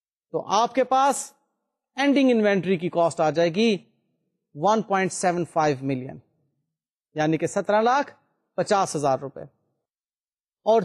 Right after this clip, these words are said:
تین ہزار یونٹس کی cost کیا ہوگی؟ سمپلی جو ٹوٹل آپ کی پرچیزز ہیں اس میں سے آپ closing انوینٹری کو less کر دیں، اور beginning انوینٹری تیرہ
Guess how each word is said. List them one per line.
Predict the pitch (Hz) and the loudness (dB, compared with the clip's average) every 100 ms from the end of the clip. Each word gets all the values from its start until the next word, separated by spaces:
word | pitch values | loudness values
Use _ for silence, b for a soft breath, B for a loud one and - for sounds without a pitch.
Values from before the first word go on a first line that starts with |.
| 226 | 0
تین | 240 269 320 269 180 | 0 2 2 2 0
ہزار | 175 156 160 208 226 208 | 0 2 4 4 4 2
یونٹس | 147 180 190 202 - | 0 0 2 0 -2
کی | 185 160 | -6 -2
cost | 170 180 - - | 2 2 0 0
کیا | 226 | 0
ہوگی؟ | 220 233 220 262 202 - _ _ _ _ | 2 2 2 0 0 -6 _ _ _ _
سمپلی | - 214 226 185 185 147 135 _ _ - | -4 0 0 2 0 0 -4 _ _ -6
جو | 175 | -4
ٹوٹل | 165 202 185 185 | -2 -2 0 0
آپ | 165 - | 0 -2
کی | 151 | -6
پرچیزز | - 165 185 - 185 196 175 | 0 2 2 0 0 2 2
ہیں | 208 240 190 _ _ _ _ _ _ - | 2 0 -2 _ _ _ _ _ _ -4
اس | 175 - | -2 -2
میں | 190 | -2
سے | 185 196 190 170 _ _ _ _ _ _ 160 | 0 0 0 -2 _ _ _ _ _ _ -2
آپ | 175 180 - | 0 0 -4
closing | 180 190 190 214 | 0 2 2 2
انوینٹری | 185 170 151 156 | 2 0 -2 -4
کو | 143 | -2
less | 143 143 | -2 -2
کر | 175 165 | -2 -2
دیں، | 185 202 - _ _ _ _ _ _ | -2 -4 -8 _ _ _ _ _ _
اور | 190 180 | -2 0
beginning | 180 185 202 | 0 2 2
انوینٹری | 185 175 170 175 | 2 -2 -2 -4
تیرہ | 165 180 | -4 -2